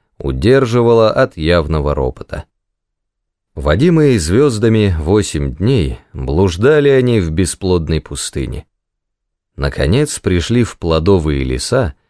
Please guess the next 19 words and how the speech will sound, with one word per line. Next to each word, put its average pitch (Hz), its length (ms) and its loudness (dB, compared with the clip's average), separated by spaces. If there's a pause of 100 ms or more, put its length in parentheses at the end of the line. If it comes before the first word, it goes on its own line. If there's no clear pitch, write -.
(400)
где 65 300 -4
жители 117 420 0
были 107 280 2
подобны 92 520 0
зверям, 73 680 -4 (480)
и 160 180 0
в - 100 -6
травяную 120 580 2
страну, 113 760 0 (500)
где 78 360 2
вместо 78 520 -2
собак – 71 680 -4 (460)
у - 140 -10
домов 69 500 0
цепями 113 540 0
держались 95 880 0
блохи 82 680 0
и 101 300 -4
жабы, 82 540 -4